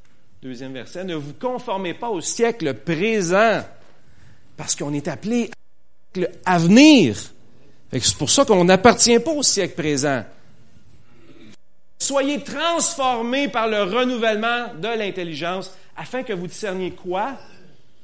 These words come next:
Quelle est la volonté de Dieu, ce qui est bon, agréable et parfait. Si tu veux savoir c'est quoi la volonté de Dieu pour ta vie, ben, t'as juste à marcher en consécration. Ça veut dire que tu te réserves pour lui. Ça veut dire qu'il y a des choses que tu décides de plus faire dans ta vie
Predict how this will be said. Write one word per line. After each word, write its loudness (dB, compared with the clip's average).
Quelle -4
est -4
la -6
volonté -6
de -6
Dieu, -10
ce -10
qui -10
est -8
bon, -6
agréable -2
et 0
parfait. -4
Si -2
tu 0
veux 0
savoir 6
c'est 6
quoi 6
la 8
volonté 8
de 4
Dieu 0
pour -8
ta -2
vie, -4
ben, -4
t'as -2
juste 0
à -2
marcher -2
en -8
consécration. -6
Ça -2
veut -2
dire 0
que -4
tu -4
te -12
réserves -2
pour -10
lui. -10
Ça -2
veut 0
dire 2
qu'il 0
y 2
a 4
des 2
choses 2
que -4
tu -2
décides 2
de 2
plus -6
faire 2
dans -2
ta -2
vie -8